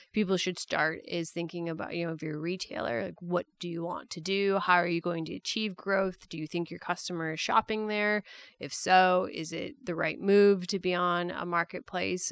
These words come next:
Um, there are drawbacks. You lose control over the experience. Um, you lose that customer touch point because it becomes a marketplace's customer, not your own.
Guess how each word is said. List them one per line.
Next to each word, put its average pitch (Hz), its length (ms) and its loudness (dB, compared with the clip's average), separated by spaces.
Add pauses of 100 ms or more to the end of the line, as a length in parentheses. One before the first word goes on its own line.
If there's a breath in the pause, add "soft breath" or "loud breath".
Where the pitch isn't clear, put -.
Um, 160 600 -8 (100)
there 170 220 0
are 165 60 -2
drawbacks. 214 640 6
You 180 100 -2
lose 170 200 -2
control 170 340 -2
over 165 180 0
the 160 120 -4
experience. 185 1080 0 (400 loud breath)
Um, 156 1000 0
you 165 220 -6
lose 165 580 2
that 160 240 -2
customer 170 420 -8
touch - 320 -8
point 190 280 -4
because 156 240 -10
it 143 80 -10
becomes 175 380 -6
a 185 40 -4
marketplace's 190 720 -4
customer, 208 480 -6
not 185 180 -4
your - 220 -6
own. 170 340 -2